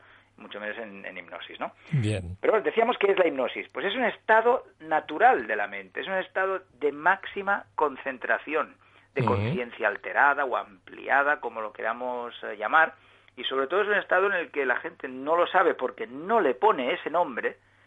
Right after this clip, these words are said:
Speaker 2: Sí.
Speaker 1: pero entramos en hipnosis varias veces a, al día.
Speaker 2: Esto te iba a preguntar ahora mismo, porque es, eh, algo que me ha dejado fascinado, que es que, pues, cada, cada día entramos en estados hipnóticos. Eh, cuéntanos, eh, en, en qué momentos.
Speaker 1: Sí, esos son los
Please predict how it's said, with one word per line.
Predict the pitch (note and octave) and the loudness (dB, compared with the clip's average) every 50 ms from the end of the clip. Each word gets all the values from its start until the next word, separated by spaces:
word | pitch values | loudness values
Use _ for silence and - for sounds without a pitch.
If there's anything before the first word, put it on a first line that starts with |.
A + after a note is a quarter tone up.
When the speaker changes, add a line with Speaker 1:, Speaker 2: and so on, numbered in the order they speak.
| _ - | _ -8
Speaker 2:
Sí. | - - | -2 2
Speaker 1:
pero | A2+ - B2+ | 4 4 4
entramos | C3+ G#3+ - D#3+ G#3 A3 G#3+ - | 4 4 4 4 6 4 4 0
en | E3 C#3 | -2 -6
hipnosis | B2 A#2+ B2 D3 D#3+ D3 - - B2+ B2 - - - _ | -6 -6 -2 -2 -2 -2 -4 -8 -10 -12 -12 -18 -10 _
varias | - D#3+ F#3 A3 G3 D3 - | 2 2 2 4 2 -4 -2
veces | - D#3 D#3+ - F#3+ E3 - - | -4 -6 -6 -4 -6 -6 -4 -2
a, | A#2 A2 G2+ G2+ G2 F#2+ F#2+ - - | -2 0 0 -2 -4 -6 -6 -8 -8
al | - - G2+ F2+ F2 | -6 -8 -8 -8 -6
día. | - - B3 - - - | -4 -2 -2 -2 0 0
Speaker 2:
Esto | D#3+ E3 - - G3+ | 0 0 4 4 4
te | C#3+ C#3+ | 4 4
iba | B2+ | 4
a | A#2+ | 4
preguntar | A#2 A#2 A2+ A2+ A2 A#2 G#2+ | 2 0 0 0 0 -2 -2
ahora | G#2+ - - A2+ | -2 -4 -6 -4
mismo, | G#2+ A2+ G#2+ G2+ G#2 G2 F#2+ - | -4 -4 -2 -2 -2 -4 -4 -2
porque | - C3+ A2 A2 F#2+ A#2 A#2 A#2+ | 0 0 0 0 2 0 0 0
es, | B2 - - C#3+ | 0 -2 0 0
eh, | C#3 A#2+ A#2+ A#2 | 0 2 2 2
algo | A#2 B2 C#3+ D3 | 2 2 2 2
que | C#3+ C#3 | 2 0
me | C3 | 0
ha | C3 | 0
dejado | C3+ C3 - C#3 C#3 C3+ D#3 D#3 C#3+ B2+ A#2 | 0 0 0 0 0 2 4 4 4 2 0
fascinado, | - - A#2+ - - A#2+ A2 B2 B2+ C#3+ F3 G3+ - _ _ - - - - - _ - | 0 -2 -4 -4 -4 -2 0 0 2 2 2 2 0 _ _ -20 -20 -20 -20 -18 _ -4
que | - G2+ | -2 0
es | A#2 B2 - - | 0 -2 -2 2
que, | - D3+ B2 | 2 2 2
pues, | - - - G2+ - - | 2 0 -4 -4 -4 -2
cada, | - A#2+ G#2+ A2+ B2 | 0 2 2 2 2
cada | - - C3+ D3 D#3 D3 | 2 2 2 4 4 4
día | C3+ D3 E3 F3+ E3+ | 4 6 6 6 6
entramos | D#3 C3+ A#2+ B2+ C#3 D3+ E3 D#3+ - | 4 2 2 0 2 2 2 0 0
en | C3 A#2+ | 0 -2
estados | A2+ - - D3+ F3+ F3 C3+ - | -2 0 2 2 4 4 4 2
hipnóticos. | B2 A2+ A2+ A#2+ B2+ C#3+ C3+ D#3 D#3+ C#3+ - F#3+ G3 F#3 - | 0 2 2 2 2 2 4 2 2 6 6 6 6 6 4
Eh, | D3+ A2+ | 2 2
cuéntanos, | G#2+ D#3 D#3+ E3+ G#3+ G#3 F3+ - | 4 4 6 6 8 8 8 8
eh, | D3 B2 C3 C#3 C3 C#3+ C3 B2 A#2+ B2 | 6 4 4 2 0 0 0 0 -2 -2
en, | C3+ C3 | -2 -2
en | B2 B2 A#2+ | -2 0 0
qué | G#2 C#3 | 2 2
momentos. | C#3 C#3 C3 G#3+ C4 G3 E3 - - - - _ _ _ _ _ _ _ _ - - - - | 4 6 8 8 8 6 4 -2 -4 -8 -10 _ _ _ _ _ _ _ _ -20 -14 -6 -2
Speaker 1:
Sí, | G#3+ | 2
esos | B3 G#3+ - F#3 - | 2 2 2 2 2
son | A#3 A#3 | 2 4
los | G3+ E3+ | 4 2